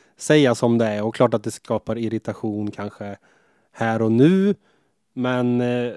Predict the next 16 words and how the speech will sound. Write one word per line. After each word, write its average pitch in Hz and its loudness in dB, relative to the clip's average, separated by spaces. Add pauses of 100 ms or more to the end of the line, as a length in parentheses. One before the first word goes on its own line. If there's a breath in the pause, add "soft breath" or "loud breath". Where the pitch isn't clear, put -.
men, 117 -10
eh, 113 -12 (260)
kanske 110 -12
på, 113 -14
på 117 -12
sikt - -4
så, 117 -6
så 110 -10
den 107 -10
här 123 -2
säsongen 110 -4
så 107 -12
tror 101 -12
jag 101 -8
inte 101 -10
att, - -16